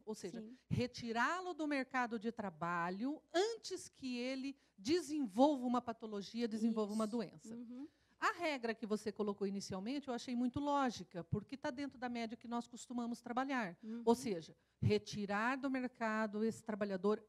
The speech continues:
Speaker 1: antes que ele adoeça.
Speaker 2: Uhum.
Speaker 1: Porque daí ele não dá despesa pra previdência, ele vai dar despesa pra saúde.
Speaker 2: Isso,
Speaker 1: Tá?
Speaker 2: exatamente.
Speaker 1: Simplesmente vai mudar a rubrica,
Speaker 2: Uhum.
Speaker 1: né, de, de, de
Speaker 2: Sim.
Speaker 1: despesa.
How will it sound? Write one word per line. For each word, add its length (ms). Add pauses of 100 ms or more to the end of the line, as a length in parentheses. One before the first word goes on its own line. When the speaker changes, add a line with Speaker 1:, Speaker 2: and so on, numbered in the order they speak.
(120)
Speaker 1:
antes 680
que 220
ele 160
adoeça. 580
Speaker 2:
Uhum. 240
Speaker 1:
Porque 200
daí 200
ele 140
não 140
dá 100
despesa 380
pra 100
previdência, 540
ele 80
vai 100
dar 140
despesa 320
pra 80
saúde. 720
Speaker 2:
Isso, 180
Speaker 1:
Tá? 60
Speaker 2:
exatamente. 640
Speaker 1:
Simplesmente 640
vai 160
mudar 400
a 60
rubrica, 680
Speaker 2:
Uhum. 300
Speaker 1:
né, 360 (280)
de, 200
de, 160
de 140
Speaker 2:
Sim. 120
Speaker 1:
despesa. 480